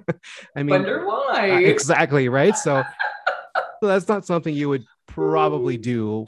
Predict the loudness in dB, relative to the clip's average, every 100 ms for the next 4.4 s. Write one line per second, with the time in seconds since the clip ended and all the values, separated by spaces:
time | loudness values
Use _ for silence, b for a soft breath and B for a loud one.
0 | -6 -4 -4 -10 -6 -2 0 0 -2 -4
1 | -6 -8 -4 -4 -4 -4 -4 -6 -10 b
2 | b _ _ -2 2 2 0 -6 -6 -2
3 | -2 -2 2 0 2 0 0 0 2 2
4 | 0 -4 -6